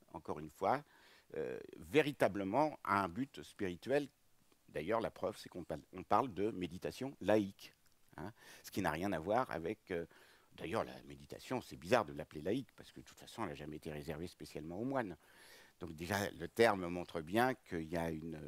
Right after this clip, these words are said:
un sous-entendu là-dedans, hein. C'est l'idée qu'il ne faut surtout pas qu'on parle du bouddhisme derrière, qui est quand même la source de ça,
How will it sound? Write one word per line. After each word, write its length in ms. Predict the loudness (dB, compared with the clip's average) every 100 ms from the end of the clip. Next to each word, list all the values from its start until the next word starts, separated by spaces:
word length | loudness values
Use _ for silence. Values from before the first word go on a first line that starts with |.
| -14
un 80 | -16
sous-entendu 640 | -14 -6 4 4 4 0 -2
là-dedans, 360 | -10 -12 -16 -18 -20 _ _ -10
hein. 120 | -10 -10 -18 -20 -20 -20 -20 -12
C'est 120 | -6
l'idée 320 | -4 4 2
qu'il 180 | 4 -4
ne 60 | -4
faut 120 | -10
surtout 440 | -8 -8 -6 -8
pas 180 | 2 2
qu'on 240 | 2 -8
parle 480 | -6 4 6 6 -2 -10 _
du 120 | -14 -10
bouddhisme 440 | -8 -8 -4 -2
derrière, 520 | -2 -2 2 4 4 -2 -18 -20 _ _ _ _
qui 180 | -4 -4
est 60 |
quand 160 | -2 -2
même 180 | 0 2
la 80 | 0
source 400 | -4 -8 -8 -8
de 80 |
ça, 220 | -8 -10